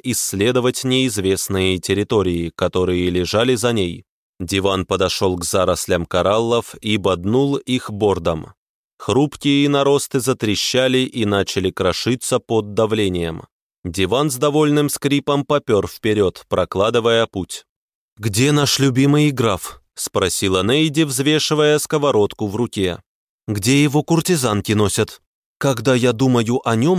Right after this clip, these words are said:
мое сердце наполняется теплом, а руки еще крепче сжимают сковородку".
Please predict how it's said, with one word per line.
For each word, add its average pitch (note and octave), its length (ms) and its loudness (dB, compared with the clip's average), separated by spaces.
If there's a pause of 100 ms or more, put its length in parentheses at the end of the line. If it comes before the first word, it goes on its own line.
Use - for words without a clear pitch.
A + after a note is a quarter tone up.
(160)
мое G#2+ 320 2
сердце D3 420 0
наполняется A2 760 0
теплом, F#2+ 500 -2 (260)
а G#2+ 160 -2
руки D#3 300 0
еще G#2 400 0
крепче B2 480 -2
сжимают G#2+ 520 0
сковородку". G2+ 720 -2